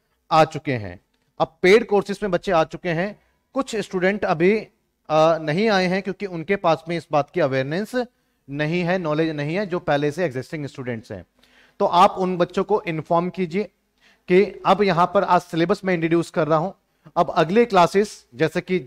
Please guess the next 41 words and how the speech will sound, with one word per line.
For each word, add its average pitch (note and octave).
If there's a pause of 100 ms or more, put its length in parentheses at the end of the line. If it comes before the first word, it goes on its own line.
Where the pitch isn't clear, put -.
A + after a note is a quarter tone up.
जो G3+
भी A3
इन्फॉर्मेशन D#3
है C#3
आपके C3+
पास C3+
में, D#3+ (280)
अगले D3+
क्लास D#3+
का E3+
टाइम D3
टेबल E3+ (320)
मैं E3
अभी D#3+
आपके D#3+
पास D3+
में, E3+
बच्चे C#3+
एनरोल्ड C#3
हो C3+
चुके F#3
हैं, F3+ (280)
ये C#3
पेड E3
कोर्सेज F3
में F3+
भी F3
क्लासेज E3+
जा F3
रही F3
हैं F3+
आपकी, G3 (340)
तो G3
बच्चे E3+
जो G3
हैं F3
वो F#3
एनरोल्ड E3 (200)
हो D3+
चुके F#3
हैं। G3